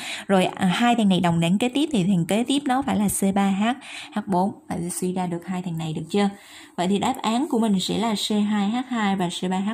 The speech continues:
bốn. Đó, cô giải rất chi tiết cho những bạn nào mà mới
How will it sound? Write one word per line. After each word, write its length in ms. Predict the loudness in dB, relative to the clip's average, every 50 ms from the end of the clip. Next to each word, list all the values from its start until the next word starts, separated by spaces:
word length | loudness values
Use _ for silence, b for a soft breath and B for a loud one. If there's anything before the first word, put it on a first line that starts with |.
| -4 -2
bốn. 220 | 0 0 0 -2 -4 B B B B B B B B B B
Đó, 180 | 0 0 0 2 2
cô 80 | 2
giải 200 | 2 4 2 2
rất 140 | 2 0 0 0
chi 140 | 0 0 0 2
tiết 160 | 0 0 0 0
cho 80 | 0
những 220 | 0 0 0 0 0
bạn 220 | 0 0 0 0
nào 160 | 2 2 2
mà 120 | 2 2 2
mới 480 | 4 4 4 4 4 4 2 2 2